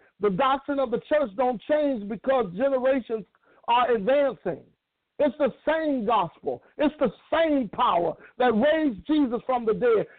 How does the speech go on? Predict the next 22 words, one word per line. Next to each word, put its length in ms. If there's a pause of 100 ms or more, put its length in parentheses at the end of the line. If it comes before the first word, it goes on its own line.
that 220
dwells 400
in 80
our 180
mortal 320
bodies 460
and 160
quickens 440 (180)
and 180
makes 200
us 140
alive 520
to 100
the 100 (100)
truth 220 (220)
and 120
makes 200
us 120
alive 500
to 100
the 120
way 300